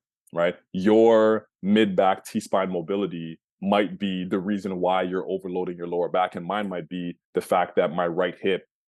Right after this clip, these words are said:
um, has a bit of an impingement, limit, limited in mobility. What we both do to manage the same pain can't look the same, because how we got there is completely different. So there's gen-, generally not a one size fits all. However, there are a lot of movements that are,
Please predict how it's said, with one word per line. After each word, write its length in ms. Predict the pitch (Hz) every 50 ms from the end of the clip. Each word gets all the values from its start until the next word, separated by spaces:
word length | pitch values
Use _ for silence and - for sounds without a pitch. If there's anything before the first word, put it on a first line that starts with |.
| _ -
um, 320 | 90 87 85 80 78 78
has 180 | - - 95 87
a 60 | 92
bit 120 | 87 95 95
of 100 | 85 90
an 60 | 87
impingement, 540 | 85 82 - - 98 90 80 90 92 87 85
limit, 300 | 90 95 95 90 87 90 -
limited 340 | 98 104 104 104 95 92 92
in 100 | 92 87
mobility. 640 | 90 90 82 78 110 113 110 98 90 85 85 85 - _ _ _ _ _ _ _ _ _ - 85 - _ _ _ _ -
What 360 | 101 101 98 110 127 127 120
we 180 | 113 120 120
both 300 | 110 - 110 107 104 -
do 140 | 98 107 110
to 60 | 107
manage 340 | 90 90 87 87 95 95 87
the 100 | 90 90
same 280 | - - - 92 87 82
pain 360 | - - 92 95 98 107 104
can't 300 | - - - 113 101 76
look 160 | 85 80 -
the 80 | - 80
same, 320 | - - 71 67 62 58 - _ _ _ _ _ _ _ -
because 320 | - 104 - - 101 92 -
how 160 | - - 101
we 120 | 95 95
got 300 | 90 - 92 92 101 -
there 140 | - 92 82
is 100 | 80 -
completely 420 | - - 90 - - 92 - 80 76
different. 460 | 71 90 90 - - 78 71 71 -
So 300 | - 92 85 78 - - _ _ _ _ -
there's 140 | 98 95 95
gen-, 280 | 90 113 104 104 -
generally 260 | 101 - 127 127 135 127
not 140 | 127 120
a 40 | 117
one 180 | 113 110 107 107
size 280 | - 113 104 98 - -
fits 160 | 104 95 -
all. 180 | - 104 101 -
However, 440 | - 98 95 98 104 110 101 98 95
there 240 | 90 101 98 - -
are 200 | 92 101 110 107
a 60 | 104
lot 220 | 98 95 92 98 95
of 100 | 82 85
movements 440 | 87 90 95 87 98 95 90 -
that 100 | - 90
are, 160 | 92 87 82